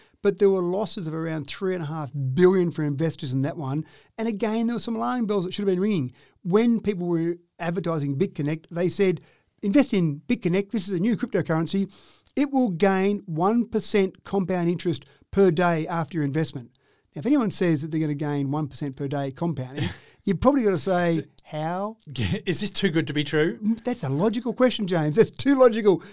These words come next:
Speaker 1: So three and a half billion dollars was
Speaker 2: Ah.
Speaker 1: invested based on one percent per day. And surprisingly enough, it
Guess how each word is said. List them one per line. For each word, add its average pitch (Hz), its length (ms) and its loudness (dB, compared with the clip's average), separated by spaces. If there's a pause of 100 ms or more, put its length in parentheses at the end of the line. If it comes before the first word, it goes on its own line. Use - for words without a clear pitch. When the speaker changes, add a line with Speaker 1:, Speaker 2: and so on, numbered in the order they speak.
Speaker 1:
So 247 380 4
three 240 200 0
and 247 100 0
a 226 40 2
half 226 180 0
billion 233 200 2
dollars 220 220 2
was 196 100 -2
Speaker 2:
Ah. 202 40 2
Speaker 1:
invested 196 400 2
based 185 260 0
on 175 340 -2
one 170 240 -2
percent 170 300 -6
per 170 120 -4
day. 170 320 0 (300)
And 196 140 2
surprisingly 202 400 2
enough, 147 320 0
it 170 160 0